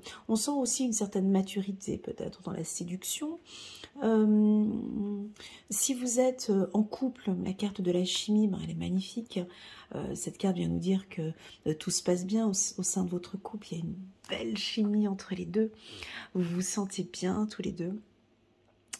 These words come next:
Euh, ça se passe bien. J'ai deux nouveaux petits anges que j'ai mis ici.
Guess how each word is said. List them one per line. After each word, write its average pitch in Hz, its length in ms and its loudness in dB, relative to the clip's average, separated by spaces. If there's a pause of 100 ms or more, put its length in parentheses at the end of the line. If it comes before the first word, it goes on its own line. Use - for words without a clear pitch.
(180)
Euh, 151 160 -4
ça 151 160 -6
se - 100 -4
passe 135 240 -8
bien. 156 260 -4 (420)
J'ai 185 280 2
deux 165 320 2
nouveaux 220 300 4
petits 202 440 -2
anges 185 280 2
que 190 100 2
j'ai 175 160 2
mis 175 200 0
ici. 185 360 -8